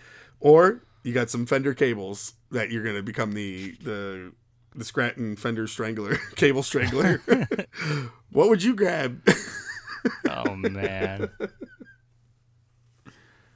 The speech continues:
Speaker 2: Oh, I, you gotta go with the Strat face to face.
Speaker 1: Ooh, really?
Speaker 2: It's
Speaker 1: That's, I don't think I'm that
Speaker 2: Yeah.
Speaker 1: brutal. No wonder why you didn't wanna talk about this. Dude, after the show, if you need to talk,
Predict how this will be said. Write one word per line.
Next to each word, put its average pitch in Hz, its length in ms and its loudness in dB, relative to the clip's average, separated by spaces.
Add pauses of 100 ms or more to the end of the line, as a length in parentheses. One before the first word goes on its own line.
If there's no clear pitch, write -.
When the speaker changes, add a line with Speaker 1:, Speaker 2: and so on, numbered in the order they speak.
(800)
Speaker 2:
Oh, 131 440 4
I, 131 400 0 (100)
you 127 200 -10
gotta 135 280 2
go 120 760 0 (260)
with - 180 -12
the 123 80 -14
Strat 110 500 0 (120)
face 120 280 -2
to - 80 -10
face. 107 600 -4 (100)
Speaker 1:
Ooh, 143 300 0
really? 123 300 -8
Speaker 2:
It's 104 100 -10
Speaker 1:
That's, 120 180 -6
I 113 80 -12
don't 113 200 -8
think 104 160 -10
I'm 95 100 -8
that 98 140 -8
Speaker 2:
Yeah. 101 60 -8
Speaker 1:
brutal. 110 380 -6 (960)
No 131 140 4
wonder 190 200 8
why 135 120 4
you 120 120 2
didn't 113 120 -4
wanna 117 180 -2
talk 117 220 -4
about 131 340 -4
this. - 380 -4 (360)
Dude, - 180 2 (100)
after 156 300 4
the 156 60 2
show, 131 280 0
if - 120 -12
you 123 140 -2
need 113 140 -4
to 98 40 -12
talk, 98 240 -12